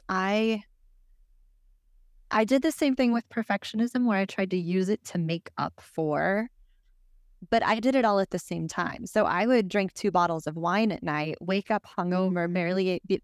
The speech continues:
Speaker 1: be able to function as a mom, and then try to be perfect all the way through the day and, like, beat myself up and, and try to do that perfect mom thing to try to make up for who I was starting at five o'clock every night.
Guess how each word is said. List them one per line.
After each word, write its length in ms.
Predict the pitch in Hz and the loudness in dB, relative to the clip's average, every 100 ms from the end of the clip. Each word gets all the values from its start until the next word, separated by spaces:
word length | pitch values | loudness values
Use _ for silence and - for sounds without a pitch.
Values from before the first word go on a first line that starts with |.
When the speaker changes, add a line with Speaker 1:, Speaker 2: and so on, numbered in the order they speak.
| 175 | 0
Speaker 1:
be 160 | 190 185 | 2 4
able 160 | 185 | 2
to 100 | 175 | -2
function 460 | - 185 196 - 190 | -2 -2 -2 0 -2
as 120 | 170 | -2
a 60 | 156 | -4
mom, 500 | 160 180 170 156 160 _ _ _ _ - | -2 -2 -2 -4 -8 _ _ _ _ 0
and 120 | 196 | 2
then 120 | 185 | 2
try 240 | - 190 | -2 -4
to 100 | 185 | -2
be 160 | 170 175 | -4 -6
perfect 720 | - - 180 160 - - _ - | -8 -6 -4 -4 -10 -12 _ -4
all 180 | 196 185 | 0 2
the 60 | 185 | 4
way 120 | 185 | 2
through 200 | - 185 | 0 -2
the 100 | 170 | -2
day 180 | - - | -4 -6
and, 120 | - 180 | -4 -2
like, 240 | 175 - _ _ - 165 | -2 -4 _ _ -12 -2
beat 180 | 220 240 | 0 2
myself 440 | 226 196 196 190 | 0 0 -2 0
up 220 | 175 175 - | 0 0 0
and, 220 | 175 170 - | -4 -4 -4
and 140 | 170 | -4
try 200 | - 185 | -2 -2
to 100 | 170 | -2
do 300 | 156 - 175 | -6 -4 0
that 200 | 170 - | 0 -4
perfect 400 | - 190 175 - | -6 -4 -4 -4
mom 340 | 160 160 165 170 | -2 0 -2 -2
thing 420 | 180 160 151 156 _ _ _ _ _ _ - | -2 -2 -2 -6 _ _ _ _ _ _ -2
to 140 | 220 | 0
try 160 | 190 185 | 2 0
to 80 | 180 | 0
make 200 | 170 170 | 0 0
up 180 | - | -2
for 440 | - - 170 160 156 | -6 -2 0 0 -2
who 140 | 208 185 | 2 4
I 120 | 160 | 4
was 460 | 160 160 156 147 - | 2 2 0 -6 -6
starting 300 | - 165 160 | 0 0 0
at 100 | - | -4
five 160 | 147 | -4
o'clock 340 | 151 - 143 - | -4 -4 -4 -4
every 240 | 156 - | -8 -10
night. 300 | 113 - 143 | -10 -12 -14